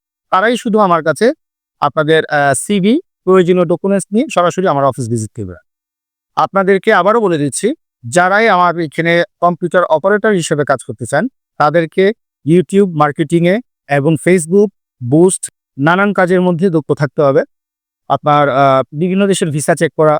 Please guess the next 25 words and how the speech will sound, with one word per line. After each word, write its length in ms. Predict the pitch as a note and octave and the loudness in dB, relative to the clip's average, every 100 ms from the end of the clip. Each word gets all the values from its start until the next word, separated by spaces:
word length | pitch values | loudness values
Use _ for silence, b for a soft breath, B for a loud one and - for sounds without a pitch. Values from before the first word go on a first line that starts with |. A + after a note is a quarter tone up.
| - | -2
ম্যানপাওয়ার 380 | C#3+ E3 F3+ E3+ | -2 0 0 0
চেক 180 | - D3+ | -2 -6
করা। 120 | D#3 D3+ _ _ _ _ _ _ _ _ - | -4 -4 _ _ _ _ _ _ _ _ -2
তো 60 | |
এই 100 | D#3 | 0
ক্ষেত্রে 320 | F#3 A#3 - B3+ | 2 0 2 0
আপনারা 440 | G#3+ G#3+ G#3+ G#3+ | 2 0 2 2
যেহেতু, 420 | F3+ F#3+ G3 G3+ | 0 -2 0 2
আহ, 260 | D#3+ D#3+ D#3 | 2 2 2
কম্পিউটার 400 | F3 F3+ F#3 F3 | 0 -2 0 2
অপারেটর 420 | D#3 G3+ G#3 G3 | 2 0 0 0
হিসেবে 320 | E3 - D3 | 0 0 -2
কাজ 200 | C#3+ C3 | -2 -2
করবেন, 240 | D3+ F3+ G#3 | -4 0 2
অবশ্যই 340 | F#3+ G#3+ A3+ | 2 2 0
আপনাদের 300 | F#3+ F3+ D#3+ | 0 -2 -2
শিক্ষাগত 440 | F3 - D#3 D#3+ | -4 -4 -4 -4
যোগ্যতা 380 | D#3 D3+ D3 D3 | -4 -4 -4 -2
থাকতে 240 | C#3 C3 B2 | -4 -4 -4
হবে। 240 | A#2+ G3+ | -2 -4
শিক্ষাগত 460 | - E3 F3 E3+ F3+ | -6 -4 -2 0 -2
যোগ্যতার 480 | D#3 D#3 E3 D#3 | 0 -2 -2 -4
সার্টিফিকেট 560 | C3 D#3 D#3+ E3+ F3 E3 | 0 -2 -2 -4 -6 -4
নিয়ে 120 | C#3 | -2
আসবেন। 260 | C3 B2 | 0 -2